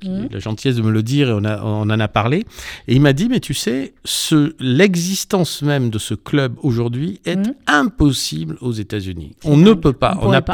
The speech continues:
Speaker 1: pas le droit de se parler. »
Speaker 2: Puis en
Speaker 1: Ce
Speaker 2: plus, il rajouterait des femmes, il rajouterait
Speaker 1: Oui,
Speaker 2: des,
Speaker 1: il y aurait
Speaker 2: gens
Speaker 1: des,
Speaker 2: plus
Speaker 1: non,
Speaker 2: ridicules.
Speaker 1: mais c'est vrai, c'est des boîtes cotées. Euh, quand, quand vous êtes à la limite pas cotées, c'est-à-dire
Speaker 2: Mm.
Speaker 1: c'est des, c'est pour, pour les spectateurs qui conna-, enfin les spectateurs, les auditeurs qui connaissent pas,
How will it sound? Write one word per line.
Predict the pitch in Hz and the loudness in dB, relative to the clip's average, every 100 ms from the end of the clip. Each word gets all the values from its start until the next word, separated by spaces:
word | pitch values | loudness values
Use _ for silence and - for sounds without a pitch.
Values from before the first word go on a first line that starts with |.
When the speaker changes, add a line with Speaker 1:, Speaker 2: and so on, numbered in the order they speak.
| 240 | 6
Speaker 1:
pas | |
le | 202 143 | 6 4
droit | 131 165 | 2 0
de | 131 | -2
se | 98 - | -4 -4
parler. » | 113 127 165 - - | -4 -4 -6 -6 -2
Speaker 2:
Puis | - | 8
en | 226 | 8
Speaker 1:
Ce | 214 | 10
Speaker 2:
plus, | - | 10
il | 277 | 10
rajouterait | 240 226 233 220 | 10 8 6 4
des | 196 190 | 2 2
femmes, | - 262 269 | 6 6 6
il | 254 | 2
rajouterait | 233 233 233 - 247 | 0 0 -4 6 10
Speaker 1:
Oui, | 302 185 | 10 10
Speaker 2:
des, | - | 8
Speaker 1:
il | |
y | 175 | 8
aurait | 196 | 8
Speaker 2:
gens | 190 | 8
Speaker 1:
des, | 190 208 | 8 8
Speaker 2:
plus | 226 | 6
Speaker 1:
non, | 214 | 8
Speaker 2:
ridicules. | 220 214 196 - | 10 8 4 -6
Speaker 1:
mais | |
c'est | 147 220 | -2 0
vrai, | 233 196 170 165 | 0 -2 -6 -6
c'est | - 170 | -6 2
des | 180 | 4
boîtes | 226 226 | 4 2
cotées. | 214 208 226 269 359 143 | 0 0 -2 -2 -4 -2
Euh, | 139 139 131 - | -2 0 -4 -2
quand, | 185 - | -4 -2
quand | 214 | -4
vous | 180 185 | -2 -2
êtes | 180 | -2
à | 139 | -4
la | 113 | -2
limite | 117 131 147 - | 0 0 -2 -6
pas | - 143 | -6 -4
cotées, | 135 120 107 104 | -2 -2 -4 -8
c'est-à-dire | - - 196 196 127 | -10 -8 -6 -4 -6
Speaker 2:
Mm. | |
Speaker 1:
c'est | - | -8
des, | 90 101 | -10 -10
c'est | - | -12
pour, | - - - | -12 -14 -16
pour | - 98 | -14 -12
les | |
spectateurs | 98 98 92 110 117 - | -12 -12 -12 -10 -10 -12
qui | - | -14
conna-, | - 98 98 | -10 -10 -10
enfin | - | -10
les | 95 | -12
spectateurs, | - 92 - 101 - | -12 -14 -12 -12 -10
les | 90 98 | -8 -4
auditeurs | 127 123 - - - | -4 -6 -8 -10 -10
qui | - | -10
connaissent | - 110 104 | -6 -4 -6
pas, | - 60 | -6 -8